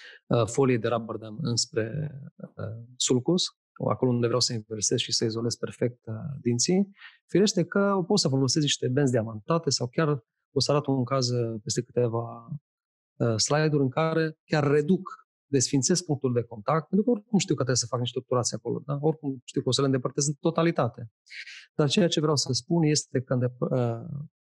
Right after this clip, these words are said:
plasez diga și din secunda asta pot să explorez, da? Pot să văd ce se întâmplă.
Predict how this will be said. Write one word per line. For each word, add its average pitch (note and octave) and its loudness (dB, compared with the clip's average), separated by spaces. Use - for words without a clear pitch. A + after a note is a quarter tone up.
plasez B2+ 0
diga E3 2
și - 0
din F3+ 6
secunda F3 4
asta A3 0
pot C#4 0
să - 0
explorez, B3 0
da? G3+ -4
Pot A3+ 2
să - 0
văd A3 2
ce A3+ 2
se G3+ 2
întâmplă. E3+ 2